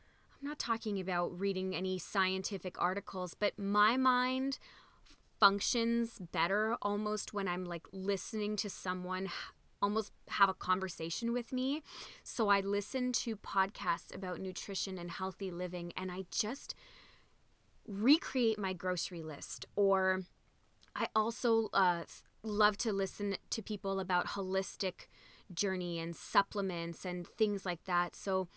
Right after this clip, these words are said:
if I have any suggestions to make, I would definitely say download some podcasts, listen to them when you're getting ready in the morning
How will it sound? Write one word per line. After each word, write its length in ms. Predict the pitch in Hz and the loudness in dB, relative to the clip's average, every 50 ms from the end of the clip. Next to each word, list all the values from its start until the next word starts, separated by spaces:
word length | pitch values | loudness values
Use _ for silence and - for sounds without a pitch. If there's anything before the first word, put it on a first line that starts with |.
| - - - - - _ _ _ _ | -20 -20 -20 -20 -20 _ _ _ _
if 160 | - 226 - 240 | 2 4 4 4
I 80 | 247 | 2
have 220 | 262 240 262 240 226 | 2 2 0 0 0
any 180 | 214 226 233 | 0 -2 0
suggestions 800 | 226 - - 202 - - 190 185 196 - - 214 202 196 190 - | 0 0 -2 0 -2 -4 -4 -2 -2 -2 -2 -2 -4 -4 -4 -4
to 120 | - - 185 | -6 -6 -6
make, 240 | 175 170 180 185 - | -6 -6 -8 -4 -4
I 80 | 196 190 | -4 -4
would 200 | 180 185 175 - | -4 -6 -6 -4
definitely 560 | - 180 - - 220 214 208 - - 214 208 | -4 -4 -4 -4 -4 -6 -6 -4 -4 -6 -4
say 600 | 196 - - - 180 175 175 170 180 196 240 262 - - - - - - - - - - _ _ _ - _ _ _ _ _ _ _ - - - - - | -2 -2 -2 -2 -2 -2 -2 -2 -2 -2 -4 -6 -8 -16 -20 -20 -20 -20 -20 -20 -20 -20 _ _ _ -20 _ _ _ _ _ _ _ -20 -18 -18 -10 -2
download 400 | - 190 185 196 214 233 240 233 | 0 0 0 2 0 0 0 0
some 160 | - 269 262 | -2 -4 -4
podcasts, 880 | - - - 202 196 202 - 202 208 196 190 190 196 190 - - - - | -6 -4 -4 -4 -4 -4 -6 -4 0 2 2 2 0 -2 -6 -8 -10 -8
listen 360 | - 185 196 202 - - 254 | -6 -6 -2 -2 0 0 -2
to 80 | 240 247 | -2 -2
them 140 | 247 240 233 | -2 0 0
when 120 | 233 226 | 2 0
you're 100 | 214 208 | 0 -2
getting 300 | 190 202 196 202 202 202 | -2 -2 -4 -2 -2 -4
ready 260 | 190 190 185 196 196 | -4 -2 -2 -2 -2
in 100 | 196 196 | -2 -2
the 60 | 196 190 | -2 -2
morning 760 | 190 185 185 180 180 185 185 185 185 185 185 185 185 185 | -2 -4 -4 -4 -4 -4 -4 -4 -4 -4 -4 -4 -4 -4